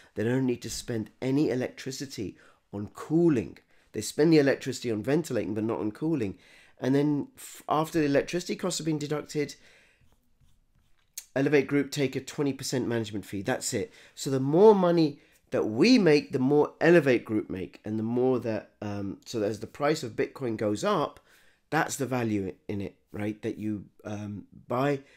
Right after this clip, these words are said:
the mining machines right now. And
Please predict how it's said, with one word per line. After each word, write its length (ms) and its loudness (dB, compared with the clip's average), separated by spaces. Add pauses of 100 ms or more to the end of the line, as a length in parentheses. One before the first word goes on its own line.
(220)
the 80 -2
mining 320 0
machines 420 -4
right 200 -6
now. 360 -2 (1300)
And 720 -4